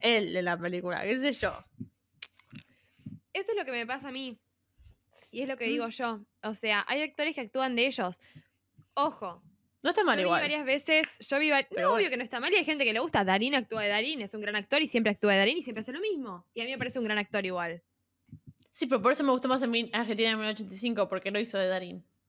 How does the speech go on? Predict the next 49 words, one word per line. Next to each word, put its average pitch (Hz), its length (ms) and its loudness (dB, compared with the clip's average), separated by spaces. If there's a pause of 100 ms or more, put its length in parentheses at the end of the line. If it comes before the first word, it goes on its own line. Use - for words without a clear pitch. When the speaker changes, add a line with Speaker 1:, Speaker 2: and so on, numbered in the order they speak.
(800)
Speaker 1:
Hizo 330 120 -2
Speaker 2:
Claro, 359 140 4
Speaker 1:
de 381 40 2
Speaker 2:
esa 427 140 2
fue 359 120 2
la 311 80 6
Speaker 1:
tercero. - 20 2
Speaker 2:
única 294 200 2
vez 277 140 0
en 285 80 -2
la 233 100 4
que 220 100 0
no 220 80 2
hizo 226 200 -2
de 214 120 0
él. 185 140 -8 (420)
Me 196 100 -8
gustó. 190 280 -6
Speaker 1:
Claro. 196 220 -2 (460)
Y 233 80 4
me 233 80 8
Speaker 2:
Pero, - 20 6 (120)
Speaker 1:
gustó 226 140 8
más, 285 180 6
tipo, 247 180 2
Speaker 2:
mm, 220 40 2
Speaker 1:
lo 226 80 6
destaqué 233 360 2
más 240 280 2
a 190 120 -2
él. 185 260 -8 (2000)
Speaker 2:
Sí. 233 360 -8 (220)
A 240 120 0
mí 277 120 0
otro 339 140 -4
ejemplo 285 640 -4 (1080)
que 233 120 -4
yo, 247 360 -4
pero 208 320 -4
esto 233 180 -8
es - 40 -10
porque 214 220 -10
yo 233 180 -8
siento 233 320 -4
que 214 80 -6
él 208 80 -2
es 226 80 -6
así 220 260 -6
insoportable. 208 920 -2